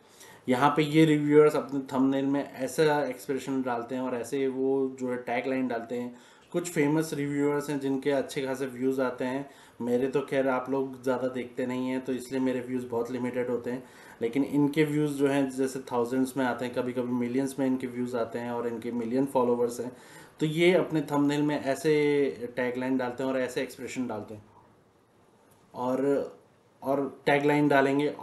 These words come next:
बॉलीवुड लॉटरी। और, और अगर साउथ मूवी कोई अच्छी चल गई, जैसे कंतारा जब चली थी, तो बॉलीवुड बर्बाद,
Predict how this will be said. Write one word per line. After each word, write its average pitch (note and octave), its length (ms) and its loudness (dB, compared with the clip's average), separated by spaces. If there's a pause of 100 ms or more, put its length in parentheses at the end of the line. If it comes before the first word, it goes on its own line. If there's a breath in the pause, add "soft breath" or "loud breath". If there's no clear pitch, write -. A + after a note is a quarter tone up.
बॉलीवुड D3+ 540 12
लॉटरी। C3 760 4 (600)
और, D#3 480 0
और D3 120 0
अगर C#3+ 280 0
साउथ E3 400 0
मूवी D#3+ 300 2
कोई D#3+ 200 -2
अच्छी C#3+ 300 -4
चल C#3+ 180 0
गई, C3+ 120 -6
जैसे C3+ 200 -6
कंतारा C#3 480 -2
जब C#3 200 -4
चली B2+ 300 -6
थी, C3 60 -8
तो C#3 340 -6 (300 loud breath)
बॉलीवुड C#3 600 4
बर्बाद, A#2+ 760 0